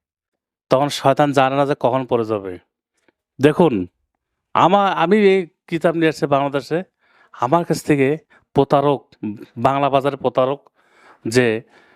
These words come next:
কিছু প্রতারক আছে, আমার কাছ থেকে নিয়ে কিতাবগুলো বিক্রি করে, কপি বানায়। তো আমি মনে করি বিক্রি করে, করুক। আমার উসুরা যদি তারা, তাদের বউ বাচ্চা যদি পুষতে পারে,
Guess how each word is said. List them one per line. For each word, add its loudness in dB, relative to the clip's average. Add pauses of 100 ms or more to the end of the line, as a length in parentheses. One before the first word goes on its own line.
(220)
কিছু 2
প্রতারক 0
আছে, -4 (340)
আমার 0
কাছ -6
থেকে -4
নিয়ে 0
কিতাবগুলো -2
বিক্রি -4
করে, 0 (360)
কপি 2
বানায়। -2 (560)
তো 4
আমি 2
মনে 2
করি 2
বিক্রি 0
করে, 0
করুক। -2 (680)
আমার 4
উসুরা 0
যদি 2
তারা, 0 (180)
তাদের 0
বউ 2
বাচ্চা -2
যদি -8 (120)
পুষতে -2
পারে, 2